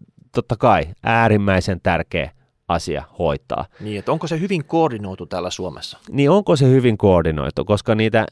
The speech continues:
Speaker 1: niitä on, näitä yhdistyksiä, jotka hoitaa tätä hommaa, niin niitä on satayksitoista kappaletta.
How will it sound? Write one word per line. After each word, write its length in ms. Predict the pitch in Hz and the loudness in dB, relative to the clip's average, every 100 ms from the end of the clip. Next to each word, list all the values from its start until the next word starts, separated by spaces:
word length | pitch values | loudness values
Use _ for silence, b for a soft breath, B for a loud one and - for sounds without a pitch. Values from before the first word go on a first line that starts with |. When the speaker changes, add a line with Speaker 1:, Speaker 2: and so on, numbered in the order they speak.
| _ | _
Speaker 1:
niitä 340 | 120 110 110 110 | -4 0 0 0
on, 260 | - 120 107 - | 2 0 0 -4
näitä 260 | 110 110 | -2 2
yhdistyksiä, 600 | 110 123 107 - 95 - | 4 4 2 0 -2 0
jotka 180 | 92 - | -2 0
hoitaa 440 | 95 131 117 95 90 | 2 4 4 2 0
tätä 220 | 101 101 | 0 2
hommaa, 420 | 107 107 95 85 | 4 4 2 -2
niin 100 | 90 | -2
niitä 220 | 101 98 | -2 -2
on 40 | 92 | -2
satayksitoista 800 | 104 98 95 - 90 67 - | 0 2 2 0 -2 -4 -6
kappaletta. 640 | 78 82 - - 50 - - | -2 -2 -2 -6 -8 -10 -16